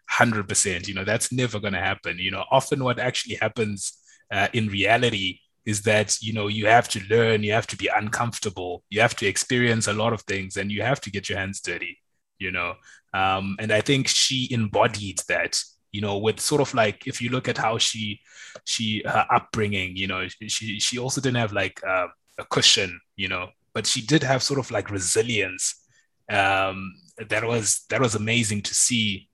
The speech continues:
you know, for someone who didn't, um,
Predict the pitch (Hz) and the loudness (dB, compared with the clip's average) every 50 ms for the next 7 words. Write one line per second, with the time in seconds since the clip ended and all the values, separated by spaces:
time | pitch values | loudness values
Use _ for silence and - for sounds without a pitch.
0 | _ _ _ _ _ - 107 101 107 104 101 98 95 - 110 - - 120 120 123 | _ _ _ _ _ -6 -4 -2 -2 -2 -2 -4 -4 -2 0 2 4 4 4 2
1 | 120 117 117 107 107 107 107 131 127 123 113 110 104 - - - - - - - | 2 -2 -2 -2 -2 0 0 2 2 2 2 0 -2 -2 -2 -4 -4 -8 -20 -20
2 | - _ _ _ 110 104 104 107 104 104 104 101 101 101 101 92 - | -20 _ _ _ 0 0 2 0 0 -2 -6 -10 -10 -10 -10 -10 -12